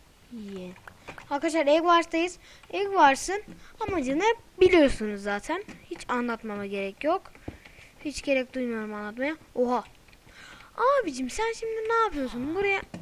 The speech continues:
ha. Buraya ne koyuyorsun yani? Buraya koyulma dere-, gereğini niye duyuyorsun?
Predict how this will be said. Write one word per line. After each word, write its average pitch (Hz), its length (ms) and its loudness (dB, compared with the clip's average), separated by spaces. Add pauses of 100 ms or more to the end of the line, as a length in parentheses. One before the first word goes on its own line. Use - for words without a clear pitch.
(400)
ha. 208 260 -10 (380)
Buraya 466 280 8
ne 453 140 2
koyuyorsun 220 500 -2
yani? 190 300 -10
Buraya 330 260 2
koyulma 302 600 -4
dere-, 247 280 -2
gereğini 247 580 -4
niye 226 240 -6
duyuyorsun? - 380 -12